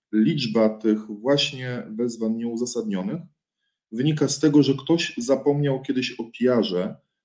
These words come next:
w momencie tworzenia tego systemu.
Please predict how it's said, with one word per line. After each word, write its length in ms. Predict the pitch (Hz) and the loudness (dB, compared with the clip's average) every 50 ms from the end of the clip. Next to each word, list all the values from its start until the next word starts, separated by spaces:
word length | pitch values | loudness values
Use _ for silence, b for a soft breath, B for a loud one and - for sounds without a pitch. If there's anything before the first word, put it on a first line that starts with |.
| _ _ | _ _
w 80 | _ 117 | _ -2
momencie 440 | 117 120 123 131 139 143 - 143 131 | -2 0 2 2 0 2 2 2 2
tworzenia 600 | - - - 117 113 113 131 135 139 135 131 127 | 0 -2 -2 0 0 0 0 0 0 0 -2 -2
tego 640 | 127 - 120 113 113 117 113 113 117 113 - _ _ _ _ | -2 -4 -2 0 2 4 4 2 2 -2 -8 _ _ _ _
systemu. 640 | - - - 107 107 - - 98 - - 156 - | 0 0 2 2 2 2 2 0 0 -2 -4 -8